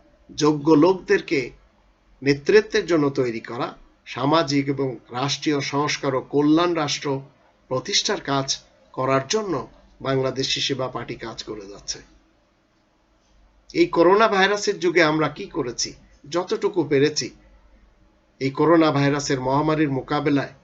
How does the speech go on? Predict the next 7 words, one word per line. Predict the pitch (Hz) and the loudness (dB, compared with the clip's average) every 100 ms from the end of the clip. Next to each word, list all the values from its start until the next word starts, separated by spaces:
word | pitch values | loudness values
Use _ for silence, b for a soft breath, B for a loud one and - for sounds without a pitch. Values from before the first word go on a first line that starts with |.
| _ _ _ _ - | _ _ _ _ -8
জনগণের | 131 143 185 196 196 170 - - | 0 2 2 2 0 -2 -6 -6
পাশে | 151 147 156 | -2 0 0
সীমিত | 135 - 190 214 233 214 | 0 2 2 0 0 0
সামর্থ্য, | 180 156 151 165 139 143 127 - - - - - - - - - - - _ _ _ - | 0 0 0 0 0 -4 -4 -8 -20 -20 -20 -20 -20 -20 -20 -20 -20 -20 _ _ _ -4
সামর্থ্যে | 143 147 190 196 190 | 2 4 4 4 2
আমরা | 165 151 | 4 2
বিপদগ্রস্ত | 139 139 180 151 160 156 - 151 | 0 0 0 0 0 -2 -2 -4